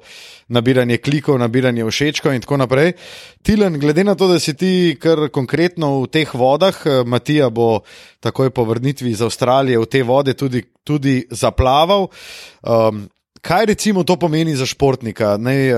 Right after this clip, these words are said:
omenim, da je Matija, oziroma da je Tilen P R Ilke Štuhec. Recimo, kaj Ilka pravi, ko je okoli nje fama, ko so okoli nje novinarji, ko vsak hoče, eh,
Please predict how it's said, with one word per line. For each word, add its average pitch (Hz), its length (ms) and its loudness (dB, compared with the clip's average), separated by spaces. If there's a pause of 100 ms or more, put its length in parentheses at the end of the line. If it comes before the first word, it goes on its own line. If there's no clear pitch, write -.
omenim, 127 560 -4
da 117 140 0
je 117 140 0
Matija, 120 640 -2
oziroma 120 400 0
da 117 120 0
je 110 80 2
Tilen 131 420 -4 (380)
P - 120 -2
R 127 360 2
Ilke 151 340 0
Štuhec. 180 560 -2
Recimo, 156 400 0
kaj 208 320 0
Ilka 214 380 0
pravi, 180 500 2 (400)
ko 175 300 4
je 160 200 2
okoli 151 500 2
nje 143 400 -2 (100)
fama, 165 500 0
ko - 180 -6
so 127 260 -2
okoli 143 340 -2
nje 139 160 -4
novinarji, 165 560 -2
ko 127 160 -6
vsak 151 320 -4
hoče, 175 340 0
eh, - 600 -6